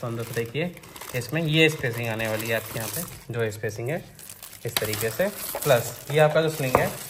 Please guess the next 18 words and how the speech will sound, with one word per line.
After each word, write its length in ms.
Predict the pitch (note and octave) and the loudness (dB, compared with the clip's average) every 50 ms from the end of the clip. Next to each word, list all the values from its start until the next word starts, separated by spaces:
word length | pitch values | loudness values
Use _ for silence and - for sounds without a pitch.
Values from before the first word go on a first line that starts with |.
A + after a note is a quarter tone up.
| - - - - - - | -14 -8 0 0 2 2
ये 100 | C#3+ D3+ | 6 6
आप 160 | D3+ C#3+ C3 C3 | 6 6 6 4
यहाँ 160 | B2+ B2 A2+ | 0 -4 -2
पे 180 | - D3+ F#3+ G#3+ - | -2 -4 -4 -4 -6
side 380 | - - - D3+ C3+ B2+ B2 C#3+ | -6 2 4 6 6 6 4 2
में 100 | F#3 A3 A#3+ | -2 -2 -2
attach 480 | - - B2+ C#3+ - C3 B2+ A#2+ - | -4 -4 -4 0 2 2 2 2 0
कर 140 | - - B2 | -2 -4 -4
सकते 300 | A2+ C3 A#2 - - - | -2 -4 -6 -6 -6 -6
हो 60 | C3+ | -6
उसको 240 | C#3 C3+ - - - - - - - - - - - - | -6 -6 -8 -12 -12 -14 -16 -20 -20 -20 -20 -14 -6 0
और 100 | C#3 D#3+ | 0 0
sling 340 | D#3 - D3 C#3+ C#3 C3+ B2+ | 0 0 0 0 0 2 2
bag 200 | B2+ A#2+ A#2 - | 2 2 2 0
की 60 | B2 | -2
तरह 220 | A#2 B2+ B2 A#2 - - | -2 -2 -2 -2 -4 0
carry 260 | - C#3+ B2 B2 B2+ A#2+ | 4 4 4 4 2 2
करेंगे। 360 | B2+ B2 B2+ B2+ C#3+ F3+ | 2 2 2 2 0 -2